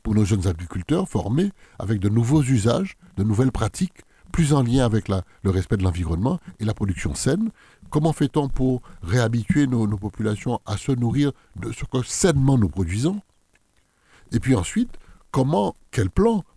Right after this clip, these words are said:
pour soutenir et aider ceux qui en ont le plus besoin, qui sont victimes encore de cette chlordécone ? Il y a une quantité d'ouvriers agricoles qui sont complètement malades. Comment fait-on pour les soutenir ?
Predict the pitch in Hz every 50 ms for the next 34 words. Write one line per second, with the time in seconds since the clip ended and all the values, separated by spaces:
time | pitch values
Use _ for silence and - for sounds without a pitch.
0 | - - 120 107 - - 143 - - 123 127 170 190 143 107 95 95 98 143 214
1 | 233 208 - _ _ _ _ _ - 101 - - 98 95 98 92 90 - 113 110
2 | 101 113 135 170 202 170 - - 101 87 95 127 - - 269 294 240 208 156 -
3 | _ _ _ _ _ _ _ - - - - 92 78 73 69 - - - - 80
4 | 71 67 71 71 - 76 69 67 - - _ _ _ - - - 131 113 127 131
5 | 123 98 - - _ - 117 104 - - 202 196 - - 147 123 - 165 135 110
6 | 85 80 87 90 78 80 82 80 - 110 101 - - - - - 95 - - -
7 | 151 - 123 - - - 95 82 78 87 117 185 226 196 135 - - _ _ _
8 | _ _ _ - 139 117 113 117 - - 117 - 151 135 120 117 104 101 - -
9 | - 147 151 170 214 214 180